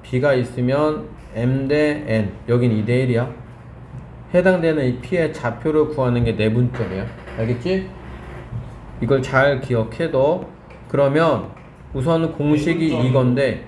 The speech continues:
Speaker 1: 내분점 공식, 외분-, 중점 공식 이건데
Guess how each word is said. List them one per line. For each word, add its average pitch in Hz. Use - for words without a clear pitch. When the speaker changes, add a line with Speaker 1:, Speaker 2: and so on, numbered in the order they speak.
Speaker 1:
내분점 147
공식, 120
외분-, 160
중점 165
공식 135
이건데 110